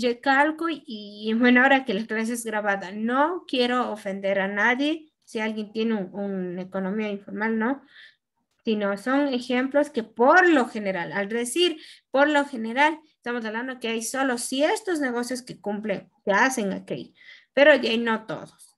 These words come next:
¿sí? Y yo pienso que, que en ese sentido ya casi en una economía informal,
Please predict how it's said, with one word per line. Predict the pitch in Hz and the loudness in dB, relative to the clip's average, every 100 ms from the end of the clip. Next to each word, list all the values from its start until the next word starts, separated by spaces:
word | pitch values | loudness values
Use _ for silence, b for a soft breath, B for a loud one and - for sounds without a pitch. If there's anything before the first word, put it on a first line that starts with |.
| _ | _
¿sí? | - 240 302 - _ - | -2 0 0 -4 _ -6
Y | 220 | -2
yo | 208 | 0
pienso | 226 240 247 247 | 2 2 0 -4
que, | - B B B B B _ _ | -10 B B B B B _ _
que | 226 208 | 0 0
en | 214 | 2
ese | 240 269 302 | 2 2 2
sentido | 294 285 269 262 254 | 2 0 -2 -4 -2
ya | 226 214 226 | -2 -2 -2
casi | 240 247 254 233 202 | -2 -4 -4 -6 -4
en | 208 | -4
una | 196 190 196 | -2 -2 -2
economía | 196 233 240 262 269 | -2 -2 0 2 2
informal, | 262 247 208 214 247 294 | 2 0 -2 0 2 2